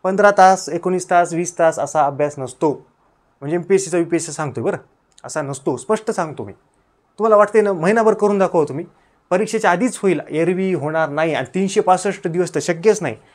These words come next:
मला कोणी अठरा तास अभ्यास करत असेल तर त्यांना नियोजन सांगावं, म्हणजे मी त्याला चॅलेंज नाही देत, मलाही बघायचं की अठरा तासाचं नियोजन होतंय कसं. झोपच सहा तास असते आपली, सहामधून, अ, चोवीसमधून सहा मायनस केले, अठरा राहिले, बाकीची कामं करावं लागतील ना, मग अठरा तास झाला कसा अभ्यास.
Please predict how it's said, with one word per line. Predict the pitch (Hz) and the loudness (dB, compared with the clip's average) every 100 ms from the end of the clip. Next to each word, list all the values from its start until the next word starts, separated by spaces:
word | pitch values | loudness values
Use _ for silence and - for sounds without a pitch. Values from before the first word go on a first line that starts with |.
| _ | _
मला | 156 180 | -2 -2
कोणी | 180 170 | -2 -4
अठरा | 156 180 | -2 -4
तास | 175 175 | -2 -2
अभ्यास | 156 165 | -2 -2
करत | 165 156 | -4 -4
असेल | 151 196 202 - _ | -2 -2 -4 -8 _
तर | |
त्यांना | 147 160 | -6 -4
नियोजन | 139 151 170 185 | -2 0 0 -2
सांगावं, | 151 151 170 170 _ _ _ | -4 -4 -4 -4 _ _ _
म्हणजे | 131 143 | -10 -8
मी | 170 | -4
त्याला | 180 180 | -2 0
चॅलेंज | - 180 214 | 2 2 2
नाही | 208 175 | 0 0
देत, | 139 - | -2 -2
मलाही | 165 196 | -2 2
बघायचं | 160 170 180 160 | 2 2 0 -2
की | 143 | -2
अठरा | 151 175 | -2 -4
तासाचं | 175 170 165 | -6 -6 -6
नियोजन | 165 175 | -4 -4
होतंय | 120 139 196 | -6 0 0
कसं. | 117 - - _ _ _ _ _ _ _ | 0 -12 -20 _ _ _ _ _ _ _
झोपच | 208 202 233 | -4 0 0
सहा | 202 196 | 0 -2
तास | 196 170 | -2 -4
असते | - 127 | -8 -10
आपली, | 104 107 - _ _ _ _ _ - | -10 -14 -18 _ _ _ _ _ -12
सहामधून, | 160 180 196 202 | -8 -2 0 -2
अ, | 180 147 | -4 -6
चोवीसमधून | 135 180 202 196 196 196 | -4 -2 -2 -2 -4 -4
सहा | 196 185 185 | -6 -4 -4
मायनस | 190 185 | -4 -2
केले, | 190 | 0
अठरा | 175 202 185 | 0 2 0
राहिले, | 170 143 113 - - | 0 -2 -4 -12 -12
बाकीची | - 180 165 | -10 -10 -2
कामं | 165 175 | -2 0
करावं | 180 180 | -2 -2
लागतील | 180 202 | -2 -6
ना, | 233 202 | -4 -4
मग | 160 | -4
अठरा | 135 170 | -4 -4
तास | 175 143 | -4 -4
झाला | 131 160 | -4 -6
कसा | 170 147 | -6 -6
अभ्यास. | 113 107 - | -6 -8 -10